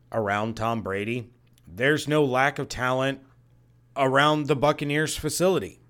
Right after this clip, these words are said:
But what we're seeing, what we're hearing, the theme that keeps being repeated is how much these guys have to work together,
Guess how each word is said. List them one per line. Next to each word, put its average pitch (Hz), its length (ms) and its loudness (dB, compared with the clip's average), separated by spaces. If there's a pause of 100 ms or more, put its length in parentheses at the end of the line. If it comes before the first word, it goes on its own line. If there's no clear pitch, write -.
(840)
But 139 360 2
what 151 380 2
we're 156 280 2
seeing, 147 680 -4 (600)
what 170 260 6
we're 175 180 2
hearing, 160 460 0
the 139 120 -2
theme 160 840 -2 (720)
that 147 220 -2
keeps 170 320 -4
being 143 480 -2
repeated 123 760 -6 (1800)
is 156 220 -2
how 180 260 2
much 160 420 0
these 135 260 -2
guys 127 420 2
have 135 320 -4
to 127 140 -6
work 120 480 0
together, 110 640 -2